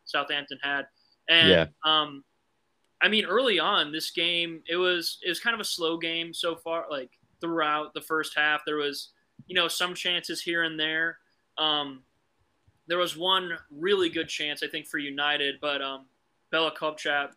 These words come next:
Speaker 1: um, who was it? I think it was Elanga. He was, like, in one-on-one pretty much, and the recovery speed of Bella Kopchap. I mean, you should have seen this guy play yesterday. He was playing very well, like, man of the match, like, worthy performance.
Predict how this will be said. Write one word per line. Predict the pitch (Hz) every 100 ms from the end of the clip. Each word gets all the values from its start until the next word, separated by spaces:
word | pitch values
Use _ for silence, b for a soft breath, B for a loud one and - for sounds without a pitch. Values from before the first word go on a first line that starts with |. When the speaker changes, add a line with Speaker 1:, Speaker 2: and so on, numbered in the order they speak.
| _ 143
Speaker 1:
um, | 139 135 135 - - - _ _ _ -
who | 226
was | 180 156 135
it? |
I | 151
think | 202 208
it |
was | 185
Elanga. | 151 143 147 151 143 131 131 _ -
He | 165
was, | 160
like, | 160 143
in | 165 160 156 151
one-on-one | 151 156 156 151 147
pretty | 151 147
much, | 147 147
and | 151
the |
recovery | 143 143 - 160 160 139
speed | - 147 143 139
of | 135 131 _ _ -
Bella | 147
Kopchap. | 139 147 143 143 139
I |
mean, | 151 151 143 139 _ _ _
you | 196
should | 214 254
have | 165
seen | - 160 151
this | 139
guy | 151 143
play | - 147 139
yesterday. | 139 135 139 135 147
He | 170
was | 185 156
playing | - 160 151 151 143 139 135 _ _ _ -
very | 165 156 151
well, | 147 151
like, | 147 139
man | 151 156
of | 156
the | 147
match, | 139 143 147 -
like, | 147 139
worthy | 135 147 147 151 143 139 143
performance. | 147 - 143 143 143 139 -